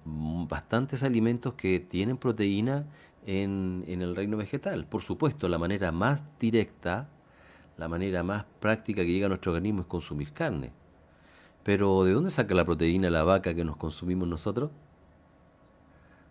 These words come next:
¿Verdad? Del, del, de los vegetales que nosotros también podemos consumir.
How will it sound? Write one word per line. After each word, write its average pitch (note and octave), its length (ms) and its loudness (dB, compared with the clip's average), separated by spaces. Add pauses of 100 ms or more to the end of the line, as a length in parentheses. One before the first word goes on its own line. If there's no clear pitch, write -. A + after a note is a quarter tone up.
(200)
¿Verdad? G2 240 -10
Del, G2 840 -6
del, G#2+ 560 0
de G#2 140 -2
los A2 120 2
vegetales D3 520 0
que C#3 100 -4
nosotros C3 380 -2
también C3 260 0
podemos C#3+ 300 -2
consumir. C#3+ 460 -8